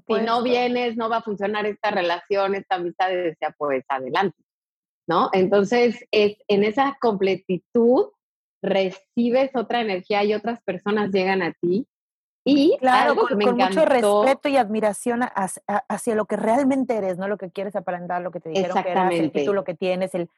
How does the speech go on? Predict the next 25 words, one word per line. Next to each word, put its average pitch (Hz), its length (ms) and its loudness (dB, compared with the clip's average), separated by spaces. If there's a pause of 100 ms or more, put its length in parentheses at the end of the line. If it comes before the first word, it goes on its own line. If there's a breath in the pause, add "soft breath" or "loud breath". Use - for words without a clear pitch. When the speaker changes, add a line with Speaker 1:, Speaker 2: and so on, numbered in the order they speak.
(200)
Speaker 2:
no 220 220 0
es 220 280 -2
tú, 262 180 -4 (200)
tú, 320 340 2
tú 294 200 4
en 269 140 0
esencia, 254 600 -2
con 214 220 -4
todos 254 280 -2
estos 247 400 -4
dones 226 440 -4
y 196 40 -12
con 190 240 -8
toda 220 180 -4
esta 226 180 -6
personalidad 190 720 -4
y 196 60 -8
con 190 160 -8
este 196 180 -12
carácter, 196 440 -6 (720)
te 220 80 2
das 226 220 0
cuenta 233 320 -4
que 233 120 -6
eres 226 380 -4